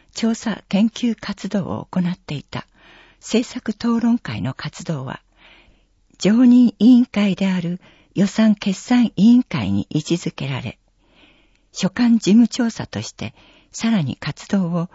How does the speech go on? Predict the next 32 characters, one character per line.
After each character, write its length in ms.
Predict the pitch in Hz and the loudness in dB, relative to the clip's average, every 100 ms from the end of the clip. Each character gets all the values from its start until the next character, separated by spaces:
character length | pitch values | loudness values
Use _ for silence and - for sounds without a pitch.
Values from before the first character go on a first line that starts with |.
| - _ _ | -18 _ _
充 220 | - 180 | 0 0
実 380 | 220 - - 202 | 0 -8 -16 -16
さ 180 | - 180 | -12 -12
せ、 240 | - - _ _ _ _ _ | -12 -18 _ _ _ _ _
市 200 | - 175 | -6 2
民 240 | 214 262 233 | 4 4 2
福 240 | - 277 | -4 -6
祉 160 | - 123 | -4 -4
の 140 | 110 | -6
向 240 | - 202 | -4 -2
上 200 | 190 202 | 0 2
に 180 | 185 180 | 2 0
つ 180 | - 160 | -2 0
な 140 | 190 | 2
げ 120 | 220 208 | 2 0
て 140 | 175 | -4
い 60 | - | -8
き 180 | - | -10
ま 100 | 123 | -10
す。 240 | 131 - _ _ _ _ _ _ _ _ _ _ _ _ _ _ _ _ _ _ _ _ _ _ _ _ _ | -12 -18 _ _ _ _ _ _ _ _ _ _ _ _ _ _ _ _ _ _ _ _ _ _ _ _ _
市 240 | - 190 202 | -4 4 6
民 240 | 262 247 | 6 4
と 200 | - 131 | 0 -4
の 180 | 107 - | -2 -4
意 120 | 151 | -6
見 340 | - 240 226 - | -2 2 2 0
交 200 | 240 226 | -4 -4
換 340 | - 220 226 | 0 0 0
会 240 | 165 110 | -2 -4
の 200 | 107 113 - | -4 -6 -8
充 260 | - 151 139 | -6 -4 -4
実。 460 | - 110 - 117 | -8 -12 -12 -12